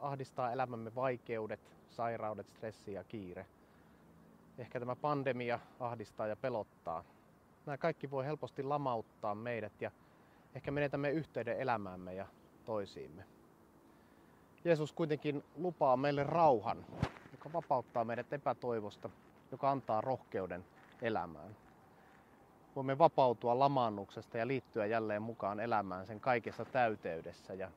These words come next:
kaikissa mahdollisuuksissa. Haluaisitko elämääsi rauhaa? Voit hyvin rukoilla nyt. Voit puhua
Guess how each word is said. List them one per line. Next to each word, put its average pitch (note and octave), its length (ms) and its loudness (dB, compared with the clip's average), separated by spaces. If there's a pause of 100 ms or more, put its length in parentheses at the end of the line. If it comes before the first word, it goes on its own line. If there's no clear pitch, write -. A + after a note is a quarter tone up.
kaikissa G#2 440 -4
mahdollisuuksissa. F2+ 1120 -10 (1300)
Haluaisitko C#3 680 2 (120)
elämääsi A2 640 2
rauhaa? G#2+ 600 0 (1500)
Voit D#3 160 0
hyvin C#3+ 320 2 (160)
rukoilla G#2 540 2
nyt. G2 400 -8 (920)
Voit C#3+ 180 -6
puhua B2+ 400 2